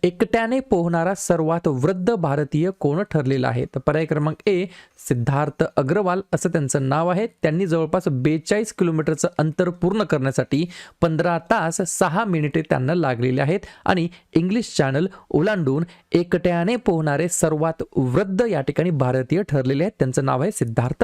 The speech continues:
अग्रवाल. क्लिअर? तर अशा प्रकारे विद्यार्थी मित्रांनो, हे होते आजचे बारा प्रश्न. उपक्रम कंटेंट हा जो काही प्रयत्न आम्ही सुरू केलाय मराठी भाषेमध्ये, कसा वाटतो अवश्य कमेंट करत चला.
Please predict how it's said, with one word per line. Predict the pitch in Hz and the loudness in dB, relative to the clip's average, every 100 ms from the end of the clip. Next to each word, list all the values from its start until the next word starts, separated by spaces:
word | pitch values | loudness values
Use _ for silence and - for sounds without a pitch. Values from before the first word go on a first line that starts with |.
| - | -2
अग्रवाल. | 139 127 127 135 - _ _ _ - | -2 0 0 -2 -6 _ _ _ 0
क्लिअर? | 185 247 - - _ | 0 0 -8 -20 _
तर | - | 0
अशा | 160 233 | 2 0
प्रकारे | 220 208 233 | 0 0 0
विद्यार्थी | 190 147 190 208 | 0 0 0 0
मित्रांनो, | 196 214 | 0 0
हे | 170 | 2
होते | 170 170 | 2 0
आजचे | - 147 | 0 0
बारा | 127 165 208 | 2 2 0
प्रश्न. | 208 - 240 - - | 0 0 -2 -4 -2
उपक्रम | - 175 226 240 262 | 0 2 0 0 -2
कंटेंट | 262 175 175 233 185 | 0 0 2 -2 0
हा | |
जो | 170 | 0
काही | 185 208 | 2 0
प्रयत्न | 180 185 202 | 0 0 0
आम्ही | 196 | -2
सुरू | 190 190 | 0 0
केलाय | 180 202 202 | 2 0 2
मराठी | 160 151 170 | 0 0 0
भाषेमध्ये, | 151 131 190 196 196 | 0 0 0 0 0
कसा | 160 170 | 0 0
वाटतो | 180 175 214 - | 0 0 0 2
अवश्य | 156 175 202 | 0 0 0
कमेंट | 180 175 | 2 0
करत | - 165 196 | 0 -2 0
चला. | 185 | 0